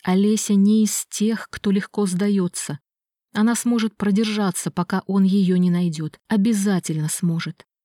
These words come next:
Она ведь столько его ждала. И он не должен подвести ее сейчас,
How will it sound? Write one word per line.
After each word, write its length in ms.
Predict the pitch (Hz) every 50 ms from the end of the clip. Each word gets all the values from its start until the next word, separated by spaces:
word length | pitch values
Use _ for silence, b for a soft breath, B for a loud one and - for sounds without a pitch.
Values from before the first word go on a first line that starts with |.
| _ _ -
Она 200 | - 180 185 190
ведь 140 | 190 190 -
столько 480 | - - - - 254 247 240 - - 240
его 220 | 226 214 220 214
ждала. 540 | 185 185 170 196 185 175 170 156 156 147 - _ _ _ _ _ _ _ _ _ _ _ _ -
И 80 | - 190
он 160 | 196 190 185
не 100 | 190 190
должен 400 | 170 175 190 202 208 - 202 196
подвести 540 | - 190 170 165 185 185 - - - 202 202
ее 260 | 202 190 180 190 190
сейчас, 640 | - - 185 185 - - 220 202 165 151 - -